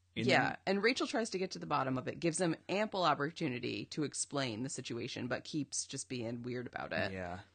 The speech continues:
Speaker 1: Then Lexi says she has message proof and shows the message proof after all of the opportunities she gave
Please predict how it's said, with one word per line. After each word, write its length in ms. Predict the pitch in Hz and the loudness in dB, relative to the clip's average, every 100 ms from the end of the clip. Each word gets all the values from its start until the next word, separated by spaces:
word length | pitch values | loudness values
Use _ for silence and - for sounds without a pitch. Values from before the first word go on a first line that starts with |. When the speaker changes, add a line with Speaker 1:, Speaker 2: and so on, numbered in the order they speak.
| _ _ - | _ _ -10
Speaker 1:
Then 500 | 127 147 175 160 143 - _ - | 0 2 2 0 -2 -10 _ -2
Lexi 300 | 127 - 175 | 0 0 -4
says 320 | 165 139 127 110 | 0 2 0 -2
she 160 | - 127 | 0 2
has 140 | 110 | 2
message 420 | 113 117 143 - | 0 0 -4 -4
proof 540 | - 120 113 113 113 - _ _ _ _ _ _ _ | 0 2 2 0 -2 -12 _ _ _ _ _ _ _
and 260 | 101 90 82 | -4 -4 -4
shows 480 | - 107 120 143 135 | -4 0 0 0 -2
the 80 | |
message 460 | 139 139 135 131 - | 0 0 -2 -6 -6
proof 600 | - 139 135 131 - - - | 0 4 4 2 -4 -10 -4
after 460 | 98 110 113 107 | -2 -2 0 0
all 300 | 62 95 104 | 0 2 2
of 140 | 113 107 | 2 0
the 180 | 107 85 | -2 0
opportunities 680 | 101 101 - 104 101 101 | -2 -4 -4 -4 -2 -2
she 200 | 98 110 | -4 -6
gave 500 | 101 95 98 95 98 | -6 -4 -2 -4 -6